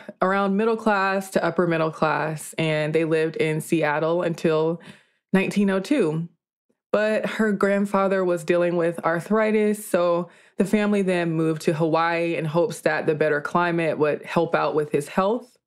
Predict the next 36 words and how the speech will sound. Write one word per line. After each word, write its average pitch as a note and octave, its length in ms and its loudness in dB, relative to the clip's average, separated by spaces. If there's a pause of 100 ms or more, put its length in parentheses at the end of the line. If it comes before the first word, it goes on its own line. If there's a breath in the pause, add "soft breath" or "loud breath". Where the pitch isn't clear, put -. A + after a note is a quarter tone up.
(520)
They G3 100 4
lived A3+ 220 2
in A3+ 100 2
downtown F#3 460 0
Honolulu E3+ 720 0
when E3 160 0
they D#3 100 0
went D3 240 -2
to - 80 0
Hawaii, D3+ 640 0
and D3 380 -2
Alice E3+ 340 0
went D#3 140 -2
to D#3 100 0
school D3 320 0
at C#3 80 0
a D3 60 0
place C#3 240 -2
called C3+ 240 -2
Central F3 580 2
Grammar D#3 400 0
from E3 220 0
nineteen D3+ 320 0
oh D3 80 0
two E3+ 260 0
to F3 140 0
nineteen D3 340 -2
oh C3+ 140 0
four. D3+ 500 0 (920 soft breath)
But G3+ 100 4
around G3 280 2
that F#3+ 180 -2
time, G3 260 0
her G3+ 140 -2
father F3+ 420 -2
died, D3+ 640 -2